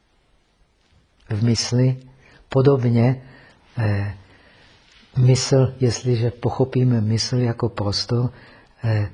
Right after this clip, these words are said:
začneme chápat veškerá soucna v, z hlediska prostoru,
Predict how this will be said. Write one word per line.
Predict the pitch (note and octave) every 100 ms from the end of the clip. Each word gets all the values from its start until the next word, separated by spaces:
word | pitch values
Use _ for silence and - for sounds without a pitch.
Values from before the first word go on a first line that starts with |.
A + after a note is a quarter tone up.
| -
začneme | G#2+ A2 - C3+ C3 A#2+
chápat | - G#2+ G#2 B2 B2 - -
veškerá | B2 A#2 - - B2+ B2 A#2
soucna | - G#2 G#2+ - A#2 A2+ - - _ -
v, | G#2 G#2 G2
z | F#2
hlediska | G#2+ G#2 G#2 - A2
prostoru, | - A#2 - - B2+ B2 A2+